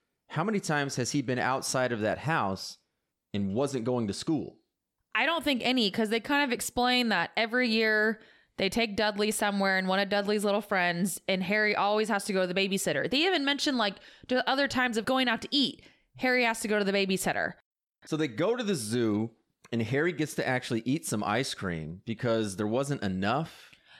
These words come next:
Speaker 2: No, so the person selling it, they bought some for Dudley and his friend, and then the guy selling it turned to Harry and was like, "What do you want?" And the Dursleys didn't wanna be like, "Oh, no, no, no, no, he can't have
Speaker 1: That was
Speaker 2: any."
Speaker 1: the ice pop,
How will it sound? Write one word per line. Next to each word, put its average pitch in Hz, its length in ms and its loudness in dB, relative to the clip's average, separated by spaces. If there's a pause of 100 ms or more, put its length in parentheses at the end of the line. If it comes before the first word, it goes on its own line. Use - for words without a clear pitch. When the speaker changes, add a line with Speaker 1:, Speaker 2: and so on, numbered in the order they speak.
(100)
Speaker 2:
No, 226 260 2
so 220 640 2
the 196 640 2
person 254 440 0
selling 226 460 0
it, 330 220 2 (400)
they 214 100 0
bought 220 260 0
some 254 200 0
for 247 80 2
Dudley 214 340 2
and 208 100 2
his 190 140 0
friend, 208 580 0
and 190 140 2
then 196 160 2
the 185 100 2
guy 190 300 2
selling 196 460 2
it - 160 -2
turned 214 320 2
to 190 40 2
Harry 202 280 0
and 190 80 0
was 185 100 -2
like, 170 160 0
"What 180 220 0
do 190 80 0
you 185 200 2
want?" 160 540 0 (300)
And 190 200 0
the 190 80 2
Dursleys 214 460 0
didn't 185 220 -2
wanna 196 160 0
be 196 100 2
like, 165 320 0
"Oh, 208 120 2
no, 202 120 0
no, 202 240 2
no, - 0 -
no, 185 200 2
he 202 180 0
can't - 240 -2
have 226 260 0
Speaker 1:
That 147 140 2
was 160 100 0
Speaker 2:
any." 156 80 0
Speaker 1:
the 165 100 -2
ice 127 240 0
pop, 92 380 -2